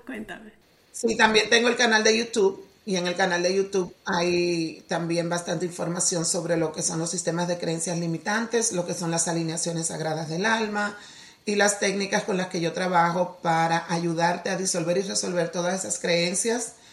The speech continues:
Speaker 2: que no te permiten vivir tu mejor versión.
Speaker 1: Oh, perfecto. Bueno, muchísimas gracias por compartir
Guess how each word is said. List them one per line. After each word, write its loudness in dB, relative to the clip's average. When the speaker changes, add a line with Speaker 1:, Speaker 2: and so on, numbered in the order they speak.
Speaker 2:
que 0
no 2
te 6
permiten 4
vivir 2
tu 0
mejor 0
versión. -2
Speaker 1:
Oh, -16
perfecto. -20
Bueno, -6
muchísimas 0
gracias -2
por -6
compartir -8